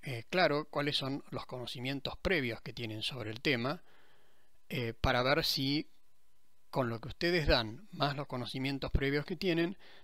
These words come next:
tienen todos los elementos para resolver los problemas. Entonces, a partir de aquí es cuando se prepara la presentación.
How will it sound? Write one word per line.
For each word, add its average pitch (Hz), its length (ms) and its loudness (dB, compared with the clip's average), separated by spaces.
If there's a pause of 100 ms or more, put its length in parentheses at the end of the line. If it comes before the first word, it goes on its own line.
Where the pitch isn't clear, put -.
(100)
tienen 147 320 0
todos 160 260 8
los 160 160 4
elementos 156 680 2 (100)
para 131 420 4
resolver 120 680 0
los 113 160 -2
problemas. - 640 -10 (1900)
Entonces, 185 380 6
a 175 80 6
partir 180 320 4
de 208 80 4
aquí 220 400 2 (200)
es - 140 -2
cuando 139 520 2 (320)
se 135 460 4 (300)
prepara 135 400 2
la 117 100 2
presentación. 151 760 4